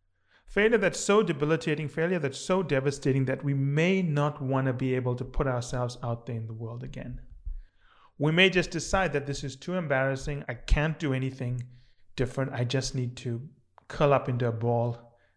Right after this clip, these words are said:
and hide from the world, and sometimes we do that. So what I'm gonna do is, in today's episode, I brought in Sunil Gupta. So Sunil Gupta, I'm not gonna give away what he's done, I think you need to listen to the episode, but basically,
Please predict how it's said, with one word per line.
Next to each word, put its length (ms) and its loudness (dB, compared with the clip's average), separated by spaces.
and 120 -6
hide 340 -2
from 160 -4
the 80 -2
world, 280 2
and 120 0
sometimes 420 2
we 120 0
do 160 0
that. 400 -2
So 220 0
what 180 4
I'm 120 -4
gonna 180 -2
do 300 0
is, 200 2
in 140 -6
today's 300 0
episode, 500 0
I 80 -2
brought 300 -2
in 100 -4
Sunil 400 -4
Gupta. 380 -10
So 240 -2
Sunil 340 0
Gupta, 540 2
I'm 80 -2
not 140 2
gonna 120 4
give 180 2
away 260 6
what 160 0
he's 100 -6
done, 220 -2
I 80 -4
think 240 -2
you 80 -2
need 200 -4
to 120 -4
listen 260 -2
to 80 -2
the 140 0
episode, 360 -4
but 160 -8
basically, 760 2